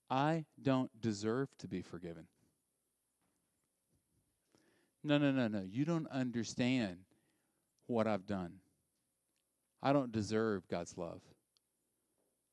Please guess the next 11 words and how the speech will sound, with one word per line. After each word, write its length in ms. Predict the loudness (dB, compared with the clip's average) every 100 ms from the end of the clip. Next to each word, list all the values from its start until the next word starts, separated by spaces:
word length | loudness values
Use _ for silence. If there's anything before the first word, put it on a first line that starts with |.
| _ _ _ _ _ _ _ _ _
See, 340 | 0 4 4 0 _ _ _ 2
I 120 | 6
don't 200 | 6 6
even 220 | 4 4
have 440 | 0 0 4 4 2 -6
a 80 | -6
right 360 | -2 0 0 0 _ _ _ _
to 100 | -8 -6
ask 440 | -2 0 0 -4 -10
for 100 | -12
forgiveness. 760 | -10 -8 -6 -6 -8 -12 -12 -14